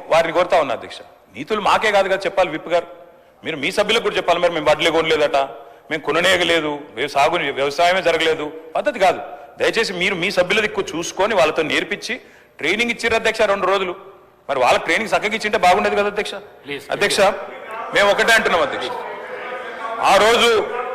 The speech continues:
Speaker 1: కళ్ళల్లో, ఆ రోజు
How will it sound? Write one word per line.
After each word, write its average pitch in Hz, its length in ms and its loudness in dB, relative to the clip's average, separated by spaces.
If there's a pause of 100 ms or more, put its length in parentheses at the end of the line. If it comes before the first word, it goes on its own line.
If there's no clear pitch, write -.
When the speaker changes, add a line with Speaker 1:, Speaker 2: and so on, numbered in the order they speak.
(140)
Speaker 1:
కళ్ళల్లో, 220 680 4 (800)
ఆ 160 160 6
రోజు 185 420 2